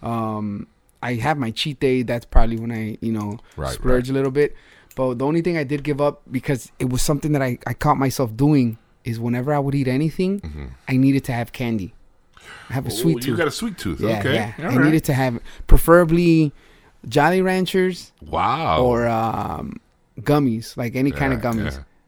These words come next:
Speaker 1: And I don't know why, bro. I, like, it's like,
Speaker 2: <laughs>
Speaker 1: acababa de comer and I'd start looking, "All right, what the fuck is my candy?"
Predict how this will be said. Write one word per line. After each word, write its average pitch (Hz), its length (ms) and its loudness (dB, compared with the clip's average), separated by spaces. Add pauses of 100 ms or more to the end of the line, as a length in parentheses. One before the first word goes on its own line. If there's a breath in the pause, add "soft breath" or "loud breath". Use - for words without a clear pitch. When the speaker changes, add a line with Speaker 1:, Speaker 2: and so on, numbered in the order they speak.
(120)
Speaker 1:
And 120 100 -4
I 156 60 2
don't 190 100 2
know 190 80 4
why, 202 240 4
bro. 135 220 2
I, 127 140 -4
like, 127 200 -8
it's 127 160 -8
like, 139 260 -2
Speaker 2:
<laughs> - 160 -8
Speaker 1:
acababa 202 420 6
de 156 60 -4
comer 202 220 -2
and 175 120 0
I'd 151 120 -2
start 151 240 0
looking, 139 260 -2
"All 123 60 -2
right, 117 240 -4
what - 100 0
the 120 60 -4
fuck - 340 -2
is - 60 4
my 123 120 -2
candy?" 247 380 -2